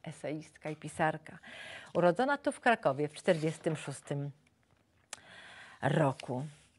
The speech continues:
Zajmuje się malarstwem i estetyką poświęconą przede wszystkim, chociaż nie wyłącznie sztuce. Jest również autorką kilku tomów różnych form prozy artystycznej.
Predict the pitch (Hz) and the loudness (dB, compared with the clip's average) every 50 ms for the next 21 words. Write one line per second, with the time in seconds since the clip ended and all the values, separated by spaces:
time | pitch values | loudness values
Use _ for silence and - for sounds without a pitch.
0 | _ _ - - - - 87 95 - - - 170 160 185 175 185 208 214 226 220 | _ _ -20 -20 -20 -20 -18 -18 -14 -8 -2 4 4 6 6 8 6 6 6 6
1 | 202 202 - 208 180 180 175 160 151 156 151 160 196 220 - - - - 196 170 | 4 4 2 2 2 4 4 4 4 6 6 6 6 4 2 -6 0 2 2 2
2 | 156 147 160 160 - - 170 - 185 180 - 180 170 170 - 170 170 - - - | 2 -2 -2 -2 -2 -4 -2 -2 -2 -2 -2 -2 -2 -2 -4 -6 -8 -8 -6 -6
3 | 165 160 - 190 180 165 170 - - 170 156 165 - - - - 170 - - - | -6 -6 -4 -4 -4 -4 -4 -4 -6 -4 -4 -4 -6 -8 -10 -10 -10 -10 -10 -10
4 | - 175 165 160 - - _ _ _ _ _ _ _ _ _ _ - 208 - 175 | -8 -6 -6 -8 -10 -14 _ _ _ _ _ _ _ _ _ _ -8 -2 -2 -2
5 | 151 151 190 220 226 240 180 147 151 151 - - 160 151 - - - 147 139 - | 0 0 0 2 2 2 0 0 -2 -4 -6 -8 -10 -10 -10 -10 -8 -8 -8 -8
6 | - - - 147 - - - - - - - - - 165 160 156 180 185 185 190 | -10 -14 -14 -14 -14 -18 -20 -20 -20 -20 -12 -6 -2 -2 0 0 0 0 0 0
7 | 180 160 175 156 147 147 - 165 165 165 170 156 165 165 - - - - - - | -2 0 -2 -2 -2 0 -2 -2 -2 0 -2 -2 -4 -4 -10 -14 -20 -20 -20 -20
8 | - - - - 175 165 - 165 - 175 165 160 156 147 156 165 170 170 151 165 | -18 -8 -4 -4 -4 -2 -2 -2 0 0 0 0 -2 -4 -4 -4 -4 -4 -4 -6
9 | 156 - - - 170 156 156 160 160 - 165 151 147 143 - 156 139 139 143 - | -8 -6 -4 -2 -2 -2 -2 -4 -8 -6 -4 -4 -4 -2 -2 -2 -2 -2 -4 -8
10 | - 139 147 - - - 147 - - - - - - - - | -12 -14 -14 -12 -10 -10 -10 -10 -10 -12 -12 -12 -12 -12 -16